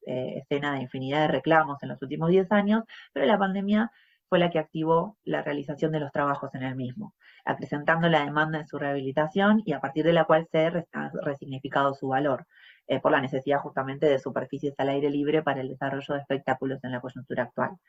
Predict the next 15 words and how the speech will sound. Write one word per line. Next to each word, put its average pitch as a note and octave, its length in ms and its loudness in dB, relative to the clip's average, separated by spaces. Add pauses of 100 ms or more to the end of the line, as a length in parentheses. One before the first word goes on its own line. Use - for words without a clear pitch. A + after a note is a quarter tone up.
(500)
En E3 140 4
ese F3+ 160 4
marco, G#3 360 6
rehabilitarlo E3+ 640 2
desde D#3 140 -2
una D#3 100 -4
visión D3+ 220 -8
integral D#3+ 420 2
no D#3+ 100 -2
solo E3 220 0
rescataría D#3 580 -2
el D3+ 60 0
riesgo D3+ 280 -2
del C#3 100 -2
edificio, E3 600 -4